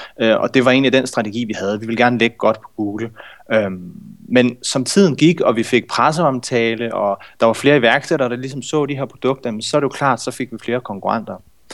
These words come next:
Og et par år efter, så var vi sådan cirka, øh, fem-seks virksomheder, der arbejdede sådan relativt målrettet med det.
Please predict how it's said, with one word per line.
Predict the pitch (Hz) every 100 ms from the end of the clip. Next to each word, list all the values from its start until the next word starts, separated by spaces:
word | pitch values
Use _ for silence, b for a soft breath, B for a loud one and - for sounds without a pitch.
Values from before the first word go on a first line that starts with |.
| B B B
Og | -
et | 120
par | 151
år | 170
efter, | 143 127 -
så | 120 -
var | 131 139
vi | 151
sådan | 131 151
cirka, | 131 - 139 147 123 104 b b b _
øh, | 110 104 98
fem-seks | - 120 - 143 143 -
virksomheder, | 127 131 127 104 95
der | 101
arbejdede | 117 131 110 104
sådan | 117
relativt | 113 120 123 117 104
målrettet | 104 117 120 98 98
med | 95
det. | 101